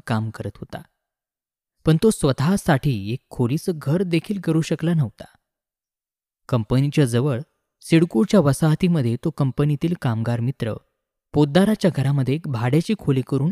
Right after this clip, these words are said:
एकटाच राहत असे. त्याची बायको, मुलं सगळी गावाकडे राहत असत. ती कधीही औरंगाबादला आली नव्हती. रामल्लूच वर्षभरामध्ये कधीतरी सुट्टी काढून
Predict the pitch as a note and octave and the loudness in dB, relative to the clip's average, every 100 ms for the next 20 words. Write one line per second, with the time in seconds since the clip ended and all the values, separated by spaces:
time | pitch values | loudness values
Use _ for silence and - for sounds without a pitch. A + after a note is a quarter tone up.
0 | - C#3 - F3 F#3 C3+ G2+ A2 G#2+ - | -2 -6 -2 -2 0 -2 -6 -10 -12 -14
1 | - _ _ _ _ _ _ _ _ _ | -20 _ _ _ _ _ _ _ _ _
2 | _ - D3 D#3+ C#3 C#3 B2+ B2 G#2 F#2+ | _ -2 0 2 2 4 2 -2 -4 -4
3 | G#2 B2+ A2+ F#2+ G#2 _ _ _ _ - | -4 -2 -2 -4 -8 _ _ _ _ -14
4 | - E3 F3 G#3 D#3+ B2+ D#3 D#3 C#3 A2+ | -2 0 2 0 0 0 -2 0 -2 -2
5 | G#2 - G#2 - - _ _ _ _ _ | -6 -10 -14 -16 -20 _ _ _ _ _
6 | _ _ _ _ G#3+ G3+ G#3 F#3 A3+ - | _ _ _ _ 2 6 6 6 4 2
7 | D#3+ D#3 F3 F#3+ F#3 D#3 F3+ A#2 A#2+ G#2+ | 0 2 2 2 0 0 -2 -2 -6 -8
8 | G#2 E2+ - _ _ _ _ _ _ _ | -12 -18 -20 _ _ _ _ _ _ _
9 | _ _ _ _ - G#2 A2+ D3+ F#3+ G#3+ | _ _ _ _ -2 0 2 2 2 2
10 | D3+ C3 - F#3+ F#3 G3+ F#3 F#3+ E3 D3 | 2 0 2 2 4 4 4 2 2 2
11 | D#3+ D3+ D#3 C#3 - C3 - B2+ A2+ | 2 2 0 -2 -2 -2 0 -2 -2